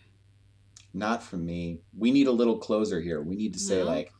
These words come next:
Speaker 1: "You've wasted another perfectly good hour
Speaker 2: No.
Speaker 1: listening to Car Talk." Like, we need, we need
Speaker 2: Well,
Speaker 1: that sort of, do you have something?
Speaker 2: We do. We do.
Speaker 1: Oh,
Speaker 2: Well, I,
Speaker 1: great.
Speaker 2: well, I, I, I, we don't have quorum, but I would love to entertain a motion to adjourn this podcast.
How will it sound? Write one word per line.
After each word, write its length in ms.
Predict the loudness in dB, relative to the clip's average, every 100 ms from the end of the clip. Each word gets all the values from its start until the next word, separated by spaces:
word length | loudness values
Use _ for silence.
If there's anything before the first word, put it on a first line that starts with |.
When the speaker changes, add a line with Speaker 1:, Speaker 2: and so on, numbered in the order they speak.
| _
Speaker 1:
"You've 280 | -4 -4 -2
wasted 340 | -2 -2 -4 -4
another 260 | -4 -4
perfectly 480 | -6 -8 -8 -10 -8
good 140 | -4
hour 260 | -2 0 0
Speaker 2:
No. 60 | -2
Speaker 1:
listening 280 | -6 -8 -8
to 60 |
Car 220 | -4 -6
Talk." 300 | -4 -10 -4
Like, 180 | -2 2
we 100 | 2
need, 280 | 4 4 2
we 140 | 0 2
need 80 | 4
Speaker 2:
Well, 80 | 2
Speaker 1:
that 240 | 0 -2
sort 200 | -2 -2
of, 180 | 0 -4 -12 -20 _ _ _ _ _ _ _ 0
do 80 |
you 80 | 2
have 160 | 4 2
something? 260 | 0 -2 -6
Speaker 2:
We 120 | -6
do. 300 | -8 -10 -10
We 140 | -8 -4
do. 200 | -2 -2
Speaker 1:
Oh, 20 |
Speaker 2:
Well, 240 | 0 0
I, 100 | 2 0
Speaker 1:
great. 340 | 0 -2 -4 -14 _ -8
Speaker 2:
well, 220 | -4 -2
I, 220 | -2 -4
I, 280 | -4 -6 -6 -12 -8
I, 160 | -8 -8 _ _ -14
we 160 | -6 -2
don't 220 | 0 0
have 200 | -2 -6
quorum, 640 | -6 -2 -2 -2 -4 -8 -8
but 120 | -6 -4
I 120 | -2
would 220 | -4 -4
love 180 | -4 -6
to 100 | -4
entertain 340 | -4 -4 -2 -2
a 40 |
motion 380 | -2 -4 -6 -8
to 100 | -8
adjourn 560 | -8 -4 -2 -2 -4 -6
this 160 | -10
podcast. 680 | -10 -12 -10 -14 -14 -18 -20